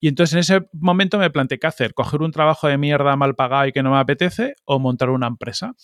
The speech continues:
Y monté con unos colegas una consultoría, Ainet Solutions, una consultoría de minería de datos,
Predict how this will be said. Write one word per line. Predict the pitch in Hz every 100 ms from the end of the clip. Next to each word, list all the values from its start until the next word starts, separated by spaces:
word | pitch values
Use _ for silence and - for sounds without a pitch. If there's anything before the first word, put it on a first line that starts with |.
| - - _
Y | 151
monté | 139 135 160
con | 156 165
unos | 160 160
colegas | 180 185 208 254 285 -
una | 160 156 147
consultoría, | 147 - 139 123 120 110 117 -
Ainet | 127 135 143
Solutions, | - 139 120 - 131
una | 165 170
consultoría | 170 185 165 156 151
de | 147
minería | 139 139 139 151
de | 147
datos, | 156 156 233